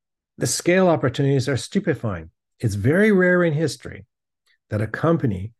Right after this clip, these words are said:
uh, in, in what is already a legacy business, if you like,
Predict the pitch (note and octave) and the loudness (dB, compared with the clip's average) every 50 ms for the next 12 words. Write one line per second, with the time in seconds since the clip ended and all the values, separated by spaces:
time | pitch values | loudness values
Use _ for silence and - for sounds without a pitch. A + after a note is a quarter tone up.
0 | _ _ _ _ _ _ - - G2+ G2 G2+ G#2 - - _ - D#4 - - A#2+ | _ _ _ _ _ _ -8 -6 -4 -4 -4 -6 -8 -12 _ -20 -12 -4 -2 -2
1 | B2+ - - B2+ A#2 A#2 A2+ A2+ A2+ G#2+ G#2+ G2 F#2 G2+ G#2+ A#2+ _ _ _ _ | -2 0 0 2 4 4 4 4 2 2 0 -4 -4 -8 -12 -16 _ _ _ _
2 | _ _ _ _ - C3 C#3+ D3 _ _ - - - _ - - - - - - | _ _ _ _ -20 -20 -20 -20 _ _ -20 -20 -20 _ -20 -16 -10 -6 -4 -4
3 | A2+ A#2 G#2 C#3+ D3 A#2 G#2 G2 G2+ A2+ C3 B2+ A#2+ A2 - - G#2+ F#2 F#2+ D3 | -2 0 0 0 0 0 0 0 0 0 0 0 0 -2 -2 -4 -4 -2 0 0
4 | E3 D#3 A#2+ F#2 - F#2 F2 - - F2+ E2 D#2+ E2+ F2+ A#2 A#2+ | 0 0 -2 -2 -4 -6 -12 -12 -12 -12 -10 -10 -8 -8 -10 -10